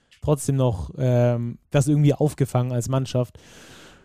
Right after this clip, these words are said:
Ja, es ist, ist schon bemerkenswert, auf jeden Fall, ähm, dass dieser Weg dort weiterhin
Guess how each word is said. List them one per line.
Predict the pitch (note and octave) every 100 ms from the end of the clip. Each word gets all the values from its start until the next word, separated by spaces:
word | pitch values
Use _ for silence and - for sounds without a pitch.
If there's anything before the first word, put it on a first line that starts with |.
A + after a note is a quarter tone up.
| _
Ja, | -
es | A3
ist, | A#3+ - G3
ist | F#3 - A3 -
schon | C4
bemerkenswert, | A#3+ G#3+ G3+ F#3+ D#3 B2 G2+ - -
auf | D#3 D#3
jeden | E3+ E3 D#3
Fall, | D3 D#3 E3 D#3
ähm, | D3 D3 D3 C#3
dass | D3+ -
dieser | D3+ C#3+
Weg | C3+ C#3+
dort | C#3+ C#3 -
weiterhin | B2+ C3+ C3 B2 B2+